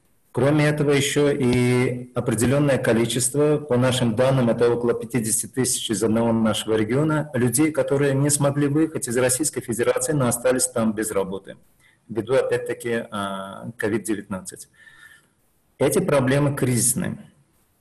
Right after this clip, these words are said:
Они сконцентрировались в очень коротком промежутке времени, хотя накапливались годами, если не сказать десятилетиями. Почему сегодня, собственно говоря, мы вновь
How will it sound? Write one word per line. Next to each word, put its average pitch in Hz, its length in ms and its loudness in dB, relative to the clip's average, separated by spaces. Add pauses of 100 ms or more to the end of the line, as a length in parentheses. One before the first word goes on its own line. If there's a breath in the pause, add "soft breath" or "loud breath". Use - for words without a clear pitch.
(120)
Они 151 640 0 (440)
сконцентрировались 143 1160 0
в 113 120 -4
очень 147 260 0
коротком 135 440 0
промежутке 123 520 0
времени, 147 560 2
хотя 175 500 0
накапливались 135 880 0
годами, 120 520 2
если 120 300 0
не 113 100 0
сказать 110 400 0
десятилетиями. 101 680 -6 (1200)
Почему 135 360 0
сегодня, 123 680 0 (540 loud breath)
собственно 123 500 -2
говоря, 120 380 2
мы 127 140 2
вновь 131 360 0